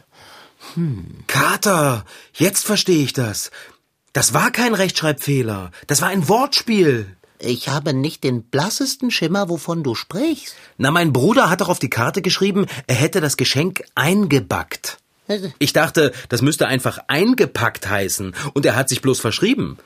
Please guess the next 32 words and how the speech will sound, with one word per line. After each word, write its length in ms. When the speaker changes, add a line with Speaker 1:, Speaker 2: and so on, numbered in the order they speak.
Speaker 2:
Aber 240
er 160
meint 340
wirklich 560
eingebackt. 840
Das 180
Geschenk 380
ist 200
im 320
Stollen. 680
Speaker 1:
Aber 300
da 180
war 160
doch 180
kein 260
Geschenk 580
im 180
Stollen. 640
Und 240
ich 280
muss 200
es 180
wissen, 400
ich 200
habe 180
ihn 160
gegessen. 880
Speaker 2:
Ach 440
du 220
Schreck 440
mit 200
Mütze. 580